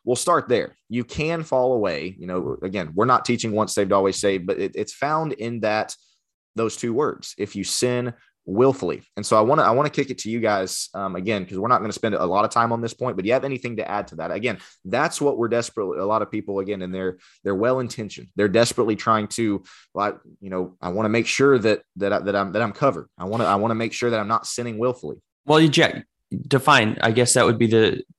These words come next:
Speaker 2: that's a perfect question. Define sinning willfully. What does that mean? Because I may look at it and say, "Well, in my cussing, I was sinning willfully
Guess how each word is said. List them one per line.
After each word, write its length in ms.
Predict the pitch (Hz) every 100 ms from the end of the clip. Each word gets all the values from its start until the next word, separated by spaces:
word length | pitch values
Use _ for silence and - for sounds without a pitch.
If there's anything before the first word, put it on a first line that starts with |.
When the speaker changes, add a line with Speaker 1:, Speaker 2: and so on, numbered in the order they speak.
| -
Speaker 2:
that's 160 | 107
a 40 | -
perfect 260 | 117 110
question. 320 | 113 101 104
Define 480 | 92 104 - 123 135
sinning 420 | 127 - 123 120
willfully. 420 | 104 104 104 - 101
What 180 | 104
does 120 | 117 104
that 140 | 101
mean? 180 | 104 104
Because 260 | 113 123 -
I 140 | 143
may 140 | 160 135
look 200 | 139 160
at 160 | 104
it 60 | 92
and 100 | 110
say, 240 | - 101
"Well, 320 | 98 107 107 104
in 260 | 113 110
my 540 | 107 120 131 131 131 - _ _
cussing, 560 | - - - - 131 - _ _ _ - _ -
I 120 | 101
was 160 | 104 95
sinning 420 | - 123 120 120
willfully 540 | 110 98 - - -